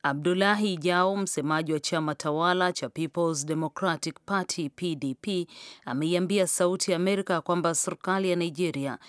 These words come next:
ina matumaini kuwa itapata uungaji mkono wa Umoja wa Mataifa. Hakuna kipingamizi juu ya kundi la Boko Haram kwenye kamati ya wanachama kumi na watano kuliweka kundi hilo kwenye orodha ya makundi mengine sitini na mawili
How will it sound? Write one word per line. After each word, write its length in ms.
ina 200
matumaini 640
kuwa 320
itapata 640
uungaji 440
mkono 540
wa 120
Umoja 420
wa 60
Mataifa. 800
Hakuna 380
kipingamizi 840
juu 340
ya 480
kundi 280
la 100
Boko 320
Haram 540
kwenye 260
kamati 480
ya 60
wanachama 520
kumi 280
na 100
watano 560
kuliweka 540
kundi 240
hilo 360
kwenye 260
orodha 420
ya 100
makundi 460
mengine 400
sitini 340
na 100
mawili 540